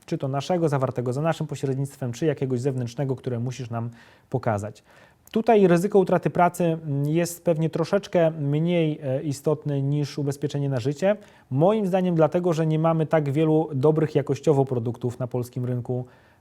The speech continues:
właśnie jako, e, ubezpieczenie ryzyka utraty pracy, a już, e, na pewno nie tych produktów, które są dostępne za pośrednictwem, e, pośrednictwem banku. E, tutaj, mm, jeżeli chodzi,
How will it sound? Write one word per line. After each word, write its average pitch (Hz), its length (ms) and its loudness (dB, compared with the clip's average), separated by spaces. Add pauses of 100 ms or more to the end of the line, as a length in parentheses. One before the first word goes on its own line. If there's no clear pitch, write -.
właśnie 139 360 0
jako, 131 440 0 (200)
e, 123 40 0
ubezpieczenie 139 560 -2
ryzyka 135 300 -2
utraty 131 320 -2
pracy, 131 480 0 (260)
a 156 100 4
już, 214 380 0
e, 175 360 2
na 156 160 4
pewno 185 520 2
nie 165 280 0
tych 196 200 -2
produktów, 160 420 -2
które 160 200 0
są 165 200 -2
dostępne 147 460 -2
za 151 100 0
pośrednictwem, 147 680 -6 (160)
e, 131 40 -6
pośrednictwem 143 760 -4
banku. 113 420 -2 (760)
E, 123 120 -2
tutaj, 180 480 4
mm, 147 420 -2
jeżeli 160 300 2
chodzi, 165 500 0